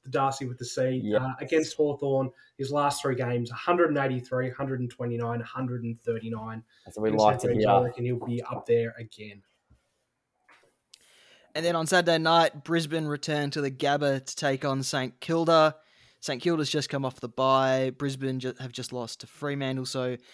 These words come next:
Speaker 3: both teams will be wanting to prove themselves, especially Brisbane after that loss.
Speaker 2: Mm.
Speaker 3: Neale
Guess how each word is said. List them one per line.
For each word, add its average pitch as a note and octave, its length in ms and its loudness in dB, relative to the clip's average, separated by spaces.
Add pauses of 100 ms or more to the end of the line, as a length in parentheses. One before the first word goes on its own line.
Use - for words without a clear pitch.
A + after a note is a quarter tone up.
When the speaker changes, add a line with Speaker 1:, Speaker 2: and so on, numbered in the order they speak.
(280)
Speaker 3:
both D3+ 220 2
teams C#3+ 400 -2
will C#3 140 -4
be C3+ 160 -4
wanting C3 500 -4
to B2 300 -6
prove C#3 400 -6
themselves, C3 760 -2 (1500)
especially D3 760 -4 (220)
Brisbane C3+ 480 -6
after B2 300 -6
that A#2+ 180 -4
loss. D3+ 460 2 (240)
Speaker 2:
Mm. A#2+ 340 -4
Speaker 3:
Neale D#3+ 600 2